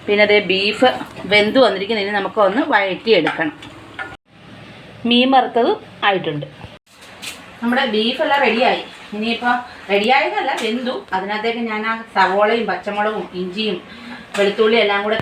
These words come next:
ചേർത്ത് ഒന്ന് വഴറ്റിയെടുക്കുവാണേ. സവോള എണ്ണയ്ക്കകത്തോട്ട് വഴറ്റിയിട്ട് അതിനകത്തേക്ക് ബീഫ് കൂടെ ചേർത്ത് കൊടുത്തിട്ടുണ്ട്. ഇനിയിപ്പോൾ ഇതൊന്ന് ചെറിയ തീ കിടന്ന്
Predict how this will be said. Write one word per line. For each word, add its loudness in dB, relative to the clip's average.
ചേർത്ത് -2
ഒന്ന് -2
വഴറ്റിയെടുക്കുവാണേ. -2
സവോള 2
എണ്ണയ്ക്കകത്തോട്ട് -2
വഴറ്റിയിട്ട് -2
അതിനകത്തേക്ക് -4
ബീഫ് -6
കൂടെ -4
ചേർത്ത് -6
കൊടുത്തിട്ടുണ്ട്. -10
ഇനിയിപ്പോൾ -2
ഇതൊന്ന് -4
ചെറിയ 0
തീ 0
കിടന്ന് -4